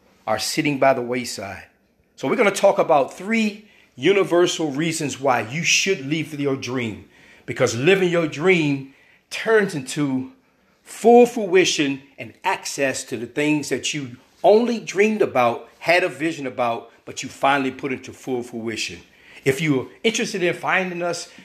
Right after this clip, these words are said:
go to transformers academy dot org. We're gonna be posting all week. But as you depart today, I want you to ask yourself, are you living your dream?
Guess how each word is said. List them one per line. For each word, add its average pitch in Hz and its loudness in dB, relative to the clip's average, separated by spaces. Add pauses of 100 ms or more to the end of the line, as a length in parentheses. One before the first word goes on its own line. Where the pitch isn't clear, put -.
(100)
go 151 -2
to 143 -4
transformers 156 -4
academy 151 -4
dot 143 2
org. 143 0 (560)
We're 147 -6
gonna 120 -4
be 117 -6
posting - -2
all 151 4
week. 170 -4 (260)
But 208 -4
as 202 0
you 214 -4 (160)
depart 190 2
today, 131 0
I 127 0
want 170 -4
you 170 -8
to 160 -2
ask 208 -2
yourself, 123 -6 (960)
are 165 6
you 147 -2
living 143 -4
your 123 -8
dream? 113 -14